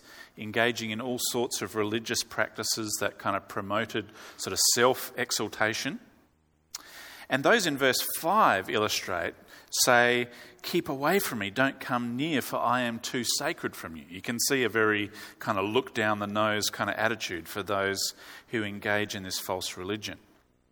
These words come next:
That would have spoken very powerfully to Isaiah's first audience. But I'd put it to you that what Isaiah is saying here also has a timeless quality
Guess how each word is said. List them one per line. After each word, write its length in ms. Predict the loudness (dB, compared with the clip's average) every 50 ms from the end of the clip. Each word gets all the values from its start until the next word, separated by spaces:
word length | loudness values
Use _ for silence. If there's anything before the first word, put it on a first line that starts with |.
| _ _ _ _ _ _ _ _ _ _ _ _ _ _ -14 -14 -14 -16 -20 -20 0 2
That 160 | 2 4 4
would 100 | 4 2
have 100 | 2 2
spoken 380 | 2 4 4 2 2 0 -2
very 200 | 0 2 2 2
powerfully 580 | 2 -2 -2 2 4 6 6 4 2 -2 -4 -4
to 220 | -4 -4 -4 0 2
Isaiah's 520 | 4 4 4 4 2 2 2 2 0 -2
first 360 | -4 -2 -4 -4 -4 -4 -6
audience. 680 | -2 -2 0 0 -2 -4 -8 -12 -12 -10 -8 -8 -8 -8 -12 _ -20 -20 -20 -20 -20 -20 -20 _ _
But 120 | 6 6 8
I'd 180 | 6 6 2
put 160 | 0 -2 -2
it 160 | -2 -2 -4 -6
to 120 | -6 -8
you 400 | -8 -8 -10 -10 -12 -12 -14 -16 -16 -20 -20 -20 -20 _ _ _
that 160 | -2 -2 0
what 180 | 0 0 2 2
Isaiah 460 | 4 2 2 4 4 4 4 4 4
is 140 | 4 4 2 4
saying 320 | 2 2 0 -2 -4 -8
here 400 | -10 -8 -4 -2 0 2 2 0
also 400 | 0 -2 -4 -2 0 0 0 0
has 240 | 0 0 0 0 0
a 60 | -2
timeless 640 | -6 -8 -10 -8 -2 0 2 2 2 0 0 -2 -4
quality 580 | -4 -6 -6 -6 -6 -6 -6 -6 -6 -6 -6